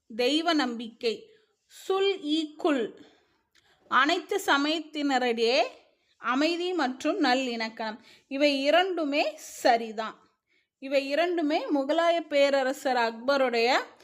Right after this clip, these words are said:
சகிப்பு, சமய சகிப்புத்தன்மையை எடுத்துரைக்கக்கூடிய நூல். தீன் இலாஹி, சுல் ஈ குல்.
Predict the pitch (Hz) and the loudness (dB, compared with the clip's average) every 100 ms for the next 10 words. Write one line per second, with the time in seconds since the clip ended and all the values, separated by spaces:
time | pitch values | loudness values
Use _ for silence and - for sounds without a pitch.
0 | - _ - 277 269 302 285 277 285 294 | -20 _ 0 2 2 0 0 2 4 4
1 | 359 370 302 269 262 254 247 233 233 339 | 2 0 0 -2 -4 -6 -4 -2 0 2
2 | 311 269 277 254 233 233 226 220 226 349 | 4 4 2 0 0 -2 -2 0 2 2
3 | 277 220 196 - - - _ _ _ _ | 2 0 -6 -8 -14 -20 _ _ _ _
4 | _ _ _ _ _ _ _ _ _ _ | _ _ _ _ _ _ _ _ _ _
5 | 247 277 339 349 302 269 285 277 277 285 | -4 0 2 2 2 4 4 4 0 -4
6 | 370 554 - - _ _ _ _ _ - | -6 -6 -8 -20 _ _ _ _ _ -20
7 | - 359 370 - 285 440 622 - - 294 | -6 -2 -2 -2 2 2 0 -14 0 4
8 | 233 202 - | 4 2 -10